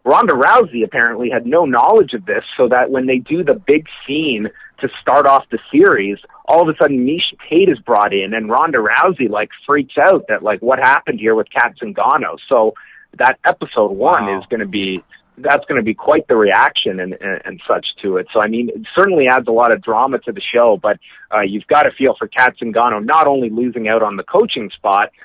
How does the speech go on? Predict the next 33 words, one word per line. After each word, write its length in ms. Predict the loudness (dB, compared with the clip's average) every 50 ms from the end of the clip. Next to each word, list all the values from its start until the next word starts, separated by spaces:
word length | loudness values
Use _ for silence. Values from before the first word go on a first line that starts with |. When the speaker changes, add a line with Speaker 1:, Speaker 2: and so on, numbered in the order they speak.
| -20 -10 -4 -2
Speaker 1:
but 100 | -2 0
also, 580 | 2 2 2 2 0 0 0 2 2 2 0 -2 -6 -16 _ -4
uh, 140 | -2 -2 -2 -4 -4 -2
fighting 420 | 0 2 2 2 0 0 -2 -4
at 120 | -6 -6 -6
the 120 | -6 -6
end 140 | -6 -6 -8
of 100 | -10 -10
the 100 | -10 -10
year, 280 | -6 -4 -2 -2 -2
which, 220 | -2 -2 -6 -8 -8 -16 -18 -20 -14 -8
I 80 | -6 -4
mean, 220 | -2 -2 -2 -4 -4
it, 180 | -6 -8 -8 -10 _ _ _ _ -6 -4
I 80 | -2
mean, 240 | -2 -2 -2 -2 -4 -6
watching 400 | -2 2 2 2 2 2 -2 -6
the 60 | -4 -4
show, 260 | -2 0 0 2 0 0 -2 -2
everybody 480 | 0 0 2 0 0 0 0 -2 -2 -4
knows 280 | -4 -6 -6 -6 -8 -6
here. 100 | -6 -6
I 40 | -4
mean, 160 | -4 -2 0
all 200 | 0 2 2 2
of 80 | 2 0
these 140 | -4 -10 -8 -4
coaches, 420 | -2 -2 -2 -2 -2 -4 -4 -4 -4
I 60 | -4
mean, 200 | -4 -4 -4 -4
they're 100 | -4 -4
bringing 500 | -6 -4 -2 0 0 0 0 -2 -2 0
in, 380 | 0 0 0 0 -2 -4 -6